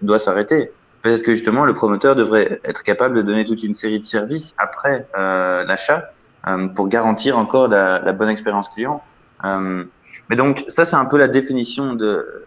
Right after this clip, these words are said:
de la, l'expérience client. Euh, et maintenant, ça dépend un peu dans quel secteur on est, on parle encore, parce que l'expérience client dans les bureaux n'est pas la même chose que l'expérience client résidentielle, quand on est acheteur, quand on est investisseur. Enfin,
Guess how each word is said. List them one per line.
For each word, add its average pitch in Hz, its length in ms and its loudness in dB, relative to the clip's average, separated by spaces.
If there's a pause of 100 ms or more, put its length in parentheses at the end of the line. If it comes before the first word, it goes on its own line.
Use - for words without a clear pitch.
(120)
de 107 100 -6
la, 104 160 2 (120)
l'expérience 107 640 -6
client. 90 280 -10 (320)
Euh, 90 300 -10 (1120)
et 101 60 -6
maintenant, 151 580 0 (400)
ça - 160 -2
dépend 131 240 2
un 139 60 2
peu 139 120 2
dans 123 140 2
quel 117 160 0
secteur 117 300 -2
on 107 100 0
est, 117 140 0
on 101 100 -2
parle 110 180 0
encore, 156 300 2
parce 113 140 -2
que 117 100 -2
l'expérience 104 400 -2
client 110 400 -2
dans 95 80 -8
les 92 100 -6
bureaux 110 360 -2
n'est 104 80 -6
pas 101 140 -2
la 95 60 -2
même 101 140 -6
chose 107 220 -8
que 101 80 -8
l'expérience 95 400 -8
client 101 240 -4
résidentielle, 104 840 -2
quand 101 140 -4
on 95 40 -2
est 92 60 0
acheteur, 117 340 0
quand 107 120 -2
on 95 40 0
est 92 40 0
investisseur. 113 520 0
Enfin, 104 140 0